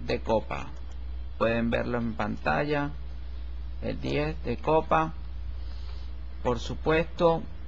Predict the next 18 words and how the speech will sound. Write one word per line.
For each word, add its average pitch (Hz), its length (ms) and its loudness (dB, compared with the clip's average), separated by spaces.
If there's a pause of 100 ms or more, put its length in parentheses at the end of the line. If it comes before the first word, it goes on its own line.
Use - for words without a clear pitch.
(1500)
tienes 135 440 2
la 131 140 0
carta 131 420 2
del 127 160 4
sol 151 480 2 (880)
que 120 100 -2
ves 120 160 2
en 120 120 0
pantalla 147 680 2 (1400)
y 160 340 2
tienes 151 380 0
la 143 120 0
carta 135 600 2
del 127 280 0
viajero 127 520 2
que 135 140 -2
puedes 120 300 0
visualizar, 113 760 -2